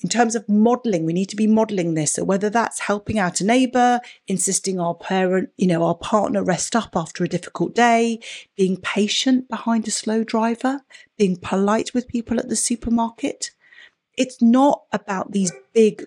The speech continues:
grand gestures, although, of course, those are helpful too. But what I would say is the big, grand gestures, whether that's being generous with your time to volunteer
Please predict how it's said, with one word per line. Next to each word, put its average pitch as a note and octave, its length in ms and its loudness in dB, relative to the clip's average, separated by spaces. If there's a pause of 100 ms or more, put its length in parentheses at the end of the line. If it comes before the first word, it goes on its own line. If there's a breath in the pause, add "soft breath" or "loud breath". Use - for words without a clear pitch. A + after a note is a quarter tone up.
(120)
grand F3+ 600 -2 (140)
gestures, F3 760 -4
although, B3+ 300 4
of - 200 -6
course, - 280 -2
those E3 240 -4
are - 20 -4
helpful D#3+ 400 -4
too. A#3+ 580 0 (1400 loud breath)
But G3+ 100 2
what F#3+ 180 2
I F#3+ 100 4
would B3+ 240 0
say E3 280 2
is D3 120 -4
the E3+ 100 0
big, B3 400 -2 (180)
grand F#3 680 -2
gestures, E3 520 -4
whether E3 200 -2
that's - 380 -4
being E3 260 0
generous F3 440 0
with E3 120 -4
your D#3+ 120 -4
time A#3 440 0
to - 120 -6
volunteer D#3+ 800 -2